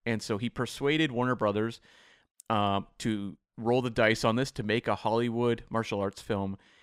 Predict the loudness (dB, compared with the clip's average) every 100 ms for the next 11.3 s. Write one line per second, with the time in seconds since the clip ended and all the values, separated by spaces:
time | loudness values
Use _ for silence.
0 | _ -4 0 4 4 4 2 2 0 0
1 | -2 -2 0 0 0 0 -2 -2 -8 0
2 | 0 0 -4 -6 -4 -4 -6 -2 0 0
3 | -2 -8 -18 _ _ _ _ _ 2 6
4 | 6 4 0 -4 0 2 2 0 -2 -2
5 | -4 -4 -2 -2 -2 -2 0 0 -4 -10
6 | -6 -4 -4 -6 -4 -4 -6 -6 -4 -4
7 | -6 -4 0 0 0 -4 -10 -20 -20 _
8 | _ 0 4 4 4 2 -4 _ _ _
9 | _ _ _ _ -12 -2 2 4 6 6
10 | 6 4 -6 _ _ _ _ _ _ -4
11 | 2 4 4